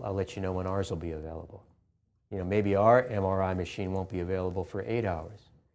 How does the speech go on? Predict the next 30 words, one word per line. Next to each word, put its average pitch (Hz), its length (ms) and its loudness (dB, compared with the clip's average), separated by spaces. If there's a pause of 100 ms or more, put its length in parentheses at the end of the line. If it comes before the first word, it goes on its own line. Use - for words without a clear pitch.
(400)
'cause 85 120 -8
shock 95 380 0
trauma 110 380 -2
might 87 200 -2
have 85 160 -2
it 82 120 -6 (1200)
tied 90 240 2
up. 85 180 -4 (1000)
They 101 80 -2
may, 104 160 0
they 107 240 2
may, 107 200 -2 (180)
they 110 100 0
may 113 160 2
have 95 180 2
fifteen 98 460 -4
patients 92 460 -4
waiting 92 440 -2
to 85 320 -10 (480)
go 92 160 0
into 87 240 -6
the 87 160 -4
M 87 140 -6
R 85 200 -6
I. 78 180 -8
So 101 240 0 (280)
if 160 260 4
you 147 120 4
have 127 320 6
the 101 160 0